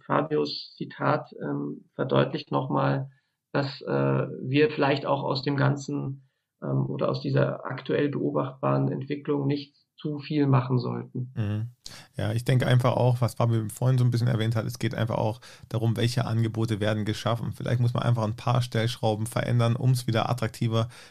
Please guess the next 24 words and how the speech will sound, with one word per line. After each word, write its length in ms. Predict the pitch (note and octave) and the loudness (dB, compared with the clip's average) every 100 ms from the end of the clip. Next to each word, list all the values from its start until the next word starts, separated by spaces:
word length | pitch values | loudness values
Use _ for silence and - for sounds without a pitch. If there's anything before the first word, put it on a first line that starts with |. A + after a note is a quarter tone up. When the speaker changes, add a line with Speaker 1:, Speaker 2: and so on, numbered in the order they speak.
| - | -8
Speaker 2:
für 140 | - | 0
Leute 260 | A2 G#2+ G#2 | 2 2 0
zu 140 | - | -2
machen. 400 | G#2 A#2 A#2+ A2+ | 0 4 4 2
Ähm, 360 | - G2+ G2+ G#2 | 0 -2 0 -2
und 180 | - A2+ | -2 -2
wie 100 | G#2+ | 2
du 160 | A#2+ | 2
auch 180 | - A#2+ | 4 2
gesagt 300 | A2+ G#2+ A2 | 2 2 2
hast, 140 | G#2+ G2+ | -2 -4
es 180 | - | -6
gibt 200 | - B2 | -4 -4
sicherlich 500 | - B2 B2+ A2+ A#2+ - - - - | -2 2 4 4 0 -6 -20 -12 -4
noch 160 | G#2+ | -2
genug 380 | - G#2 A2+ A#2+ | -2 -2 -4 0
Leute, 260 | G#2+ A2 G#2 | 2 4 2
die 140 | G#2 | 0
sich 260 | G#2 A#2 - | -2 -2 0
engagieren 460 | A#2 G#2 G#2 C3+ | 2 4 4 4
möchten 260 | C3 B2+ - | 4 2 0
in 140 | - | 4
einem 80 | B2+ | 4
Verein 460 | B2 G#2+ G#2 A2 | 4 2 2 0